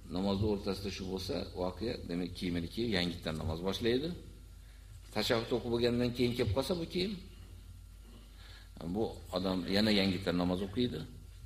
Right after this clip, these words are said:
Abu Hanifa nazdida, ya'ni bu, bu holatda ham boshqa o'qish kerak. Abu Yusuf bilan Muhammad yo'q, tashahhuddan keyin bo'lsa, namozni, o'qigan namozi namoz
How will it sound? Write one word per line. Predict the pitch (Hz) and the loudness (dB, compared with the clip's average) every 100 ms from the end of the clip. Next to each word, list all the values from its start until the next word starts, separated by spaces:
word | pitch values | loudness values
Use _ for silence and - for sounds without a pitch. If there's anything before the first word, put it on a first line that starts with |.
| - - - - | -16 -16 -16 -2
Abu | 92 98 | 0 2
Hanifa | 98 95 101 | 4 4 4
nazdida, | 104 113 113 127 151 160 - - - - - | 4 4 2 -2 -4 -6 -8 -10 -10 -12 0
ya'ni | 87 90 | 4 6
bu, | 98 117 | 4 2
bu | 104 | 2
holatda | 117 117 98 - 87 | 6 6 6 2 0
ham | 82 80 - - - - - | 0 -4 -8 -10 -10 -12 -6
boshqa | 87 90 78 | -4 -2 -4
o'qish | - - | -4 -8
kerak. | 64 - - | -8 -10 -4
Abu | - 110 | 2 4
Yusuf | 110 - | 4 2
bilan | 113 107 | 4 4
Muhammad | 104 117 143 - | 2 2 2 4
yo'q, | 113 95 | 4 4
tashahhuddan | 117 123 123 - 110 | 0 2 2 4 2
keyin | 98 98 95 | 4 2 2
bo'lsa, | 92 - - - - - - - - - - - - - - - | 0 -4 -8 -10 -14 -14 -16 -16 -18 -16 -16 2 4 4 -2 -10
namozni, | - 92 90 85 98 | -2 2 2 0 -2
o'qigan | 92 104 95 85 | -4 -2 0 0
namozi | 80 80 82 | 0 -2 -4
namoz | 76 69 | -4 -4